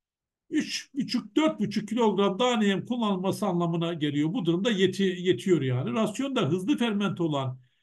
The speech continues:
e, lif olmayan karbonhidrat kaynakları şekerler ve yüksek ne-, e, nem içerikli mısır, e, gibi, bu lif olmayan, e, karbonhidrat kaynakları ve yavaş fermente olan mısır unu, e,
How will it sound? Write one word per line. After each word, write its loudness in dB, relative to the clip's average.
e, 2
lif 2
olmayan 2
karbonhidrat -2
kaynakları 0
şekerler 2
ve -4
yüksek -2
ne-, -4
e, 0
nem 0
içerikli -2
mısır, 0
e, -2
gibi, -2
bu 4
lif 2
olmayan, 2
e, -4
karbonhidrat 0
kaynakları -2
ve 6
yavaş 6
fermente 2
olan 0
mısır 4
unu, 2
e, -4